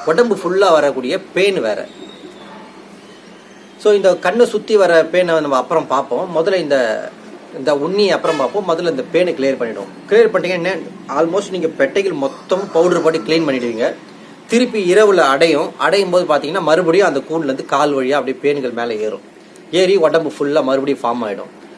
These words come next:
So, நீங்க முதல்ல கூண்டை கிளியர் பண்ணணும்.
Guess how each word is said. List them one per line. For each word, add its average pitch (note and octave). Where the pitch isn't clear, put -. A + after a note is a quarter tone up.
So, F3+
நீங்க D#3+
முதல்ல G3+
கூண்டை A#3+
கிளியர் D3
பண்ணணும். G#2+